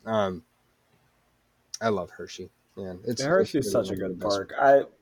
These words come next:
Speaker 2: kinda sad I'm not gonna be able to make it up there for the Buzz Bar Stumble in a couple weeks, but I know I'll be back next year or the year
Speaker 1: Yeah.
Speaker 2: after. It's one, I, it's one of those parks I regret. It took me so, it takes me so long to get back to that park every year, but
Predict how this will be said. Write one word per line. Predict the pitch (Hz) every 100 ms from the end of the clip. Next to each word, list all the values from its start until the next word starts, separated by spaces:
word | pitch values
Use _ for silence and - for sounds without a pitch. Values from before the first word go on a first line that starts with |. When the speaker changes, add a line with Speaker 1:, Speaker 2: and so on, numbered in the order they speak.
| _ - - - - 127 - _
Speaker 2:
kinda | - 170 143
sad | - 135 127
I'm | 123
not | 120
gonna | 123 120
be |
able | 117
to | 123
make | 113
it | 120
up | 117 -
there | 131
for | 127
the | 127
Buzz | 123 127 127
Bar | 127 123
Stumble | - 123 123 127
in | 123
a |
couple | 123 127 127
weeks, | 127 120 - - _ _ - _ _
but | 135 135
I | 131
know | 127 120
I'll | 113
be | 110
back | 104 101 98 _ _ _ _ -
next | 98 - - 110
year | 107 107
or |
the | 101
year | 101 101
Speaker 1:
Yeah. | 101 98
Speaker 2:
after. | - -
It's | 135 -
one, | 160 -
I, | 185 156
it's | 135
one | 180 190
of |
those | 156 -
parks | 143 131
I | 135
regret. | 127 - 143 -
It | - -
took | 143 135
me | 123
so, | 131 127 127
it | 127
takes | 156 151
me | 151
so | 156 143
long | 139 131
to | 117
get | -
back | 110 110
to | -
that | 127 -
park | 143 139 147
every | 143 156
year, | 160
but | 139 -